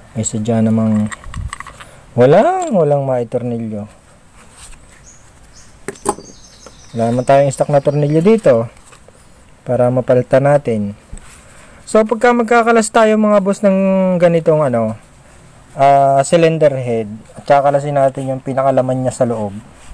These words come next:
ay sisiguraduhin nyo na pagka kayo ay nagkalas ng cylinder head ay itatap dead center nyo para itong mga, itong rocker arm na to, di na siya stress. Gawa ng pagka hindi mo yan itinap dead center,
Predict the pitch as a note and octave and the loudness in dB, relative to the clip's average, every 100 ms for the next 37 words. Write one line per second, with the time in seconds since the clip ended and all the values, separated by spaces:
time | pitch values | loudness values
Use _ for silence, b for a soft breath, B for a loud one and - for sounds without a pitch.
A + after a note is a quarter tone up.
0 | - - - B B B B B - E3+ | -20 -20 -20 B B B B B 0 0
1 | G3+ G#3+ G3+ G3 F#3+ F#3 F#3 F3+ E3+ D3+ | 0 2 2 2 2 0 0 0 2 2
2 | E3 D#3 F#3+ F#3 F#3+ F#3 F3+ E3+ E3+ E3+ | 2 2 2 4 2 0 -4 -4 -2 -2
3 | D#3 - D#3 D3 D3 C#3+ C#3+ - - E3+ | -2 -4 -4 -4 -8 -14 -16 -14 -4 2
4 | E3 D#3+ D#3+ D3 D3 C3+ B2 C3+ C#3 C#3+ | 2 4 2 2 2 0 -2 -2 0 0
5 | D3 C#3+ C#3+ C#3 _ _ _ _ _ C#3+ | 0 2 2 -2 _ _ _ _ _ -6
6 | C3+ - C#3 C#3 C3 A2+ B2 C3 A#2+ - | -4 -2 -4 0 0 0 0 -2 -4 -14
7 | b b b b E3+ F3 F3 F3+ F3+ F3 | b b b b 2 4 2 0 2 2
8 | E3+ E3+ E3+ E3 E3 E3 E3 D#3+ D3+ B | 2 4 4 4 4 2 2 0 -4 B
9 | - E3 E3 D#3+ D#3+ D#3 D3+ D3 C3+ B2 | 0 2 4 4 4 2 0 -2 0 0
10 | A#2+ - _ - - D#3 D#3 E3+ C#3+ - | -2 -8 _ -20 -4 0 2 2 -2 0
11 | D#3 D#3+ C3 - - b b b E3+ F3 | 4 4 2 -6 -20 b b b 2 4
12 | F#3+ F#3 F#3+ F3+ G3+ F#3+ F#3+ F#3+ F#3 F#3 | 2 2 -2 2 2 2 -2 -4 -2 -2
13 | F3+ E3+ E3+ - E3+ D#3 E3+ D#3+ D3+ C3+ | -2 -2 -2 -2 -6 0 0 2 2 4
14 | B2 | 2